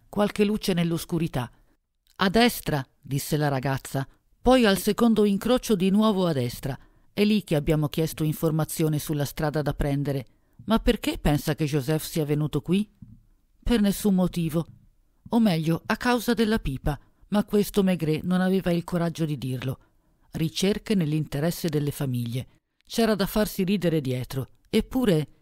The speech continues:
"Ora sempre dritto fino al fiume," disse Matilda all'autista. "C'è un ponte, ma invece di attraversarlo giri a sinistra.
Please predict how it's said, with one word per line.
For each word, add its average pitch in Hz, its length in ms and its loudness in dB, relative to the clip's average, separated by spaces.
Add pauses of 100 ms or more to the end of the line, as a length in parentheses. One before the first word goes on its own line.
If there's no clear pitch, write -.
(540)
"Ora 269 300 6
sempre 247 480 4
dritto 247 340 4
fino 208 280 4
al 190 120 4
fiume," 151 440 0 (200)
disse 147 340 -2
Matilda 156 480 -2
all'autista. 151 680 -2 (380)
"C'è - 160 2
un 240 140 6
ponte, 185 540 4
ma 202 140 2
invece 233 380 4
di 233 100 4
attraversarlo 233 840 2
giri 214 320 2
a 175 60 4
sinistra. 156 580 0